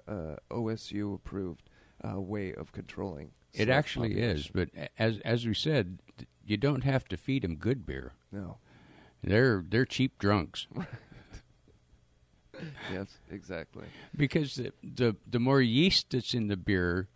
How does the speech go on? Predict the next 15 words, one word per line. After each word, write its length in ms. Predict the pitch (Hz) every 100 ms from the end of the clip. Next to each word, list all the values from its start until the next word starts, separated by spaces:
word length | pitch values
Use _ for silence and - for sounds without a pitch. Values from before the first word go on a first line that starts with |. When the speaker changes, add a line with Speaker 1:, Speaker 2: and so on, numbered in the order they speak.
| _ _
Speaker 2:
the 120 | 107
more 280 | 101 95 92
effective 580 | 85 135 147 - 95 78
it 100 | 73
is. 460 | 73 65 - - - - - - -
They 160 | 101
don't 240 | 95 90 -
care 240 | 156 175
about 320 | 117 101 85
the 120 | 87 76
hops 420 | 80 78 - 92
and 100 | 80
the 80 | 76
grains, 480 | 85 87 80 76
and, 360 | 85 78 73